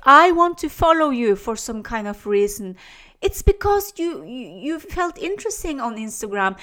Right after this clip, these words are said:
But if you are messaging me straight away right after, no thanks. I am unfollowing straight away. And if you want to be friends with me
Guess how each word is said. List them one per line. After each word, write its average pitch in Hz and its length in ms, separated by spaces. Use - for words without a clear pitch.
But 302 160
if - 220
you 311 420
are 294 220
messaging 262 680
me 226 200
straight - 560
away 220 400
right 220 380
after, 202 640
no 262 220
thanks. - 520
I 247 140
am 330 180
unfollowing 175 840
straight 196 460
away. - 340
And 285 180
if - 200
you 359 160
want 381 240
to 339 80
be 302 160
friends 311 540
with 233 220
me 208 280